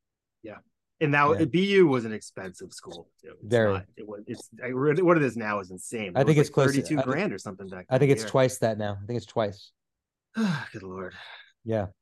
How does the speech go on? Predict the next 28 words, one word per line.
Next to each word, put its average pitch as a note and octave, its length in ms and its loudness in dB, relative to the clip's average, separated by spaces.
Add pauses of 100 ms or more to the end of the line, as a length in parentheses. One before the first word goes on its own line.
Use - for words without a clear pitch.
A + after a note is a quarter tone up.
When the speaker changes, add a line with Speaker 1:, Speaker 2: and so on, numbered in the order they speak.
Speaker 1:
You G2 120 -18
know, G2 260 -14 (560)
just, - 260 -20 (360)
yeah. F#2 240 -10 (680)
Speaker 2:
We B2 100 4
had C3 100 6
some A#2 140 6
good D3 100 6
Speaker 1:
Um, - 60 2
Speaker 2:
times. D3+ 280 4
We A#2 160 2
had C#3+ 100 4
some C#3+ 100 -6
good D3+ 120 0
times C#3 240 0
there, G#2+ 140 -2
though. G2+ 100 0
I G#2 60 -2
loved A2+ 240 -2
it F#2+ 80 -8
there. F#2+ 200 -10 (220)
Speaker 1:
Yeah, C#3 380 0
yeah, C#3+ 120 -4
it's D3+ 140 -8
funny. D#3 280 4
There's, C3+ 320 2
um, B2 340 2
Alex, C3+ 460 0